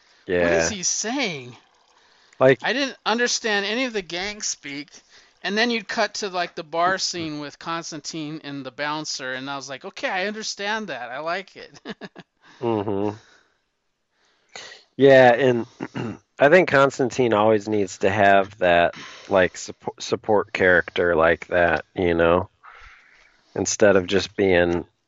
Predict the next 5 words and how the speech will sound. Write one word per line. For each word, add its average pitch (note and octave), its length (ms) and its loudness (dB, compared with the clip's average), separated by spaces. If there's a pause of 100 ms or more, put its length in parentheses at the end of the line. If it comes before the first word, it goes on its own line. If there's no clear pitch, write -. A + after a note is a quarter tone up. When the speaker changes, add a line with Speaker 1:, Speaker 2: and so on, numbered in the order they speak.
(140)
Speaker 2:
completely F#2 720 2
on F2+ 200 4
his E2+ 180 0
own. F2+ 460 2 (840)
Speaker 1:
Yeah. C3+ 380 -8